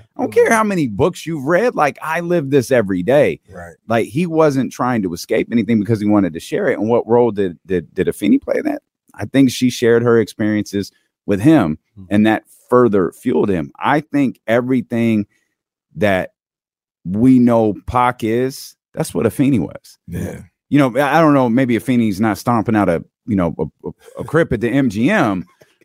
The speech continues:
Speaker 1: but, like, she, she's using her, her anger and her frustration. She's using the Panther twenty-one and, and being pregnant in jail and all of those things as a way to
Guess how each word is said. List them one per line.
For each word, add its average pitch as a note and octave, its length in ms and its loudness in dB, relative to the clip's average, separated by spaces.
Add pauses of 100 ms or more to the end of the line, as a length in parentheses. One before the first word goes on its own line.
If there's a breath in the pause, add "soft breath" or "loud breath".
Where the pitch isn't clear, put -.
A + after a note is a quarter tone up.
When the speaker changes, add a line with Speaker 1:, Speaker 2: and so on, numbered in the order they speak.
Speaker 1:
but, C3+ 380 0
like, C3 280 0
she, F3 500 -4
she's D#3+ 460 0
using D3 400 4
her, A#2+ 340 2
her A2+ 220 4
anger A#2+ 420 2
and G#2+ 120 0
her G#2+ 140 0
frustration. A2 760 0
She's A#2 360 0
using A2+ 440 4 (360 soft breath)
the G#2+ 80 2
Panther B2 400 0
twenty-one A#2 720 2
and, F2+ 160 -2 (240 soft breath)
and G2+ 180 -2
being B2+ 300 2
pregnant A#2+ 400 0
in G#2+ 160 -2
jail G#2+ 340 2
and G2 100 0
all A2 180 2
of G2 80 -2
those G#2+ 240 2
things G2+ 340 0
as F#2 160 -4
a F#2 60 -2
way G#2+ 360 2 (100)
to G2 380 0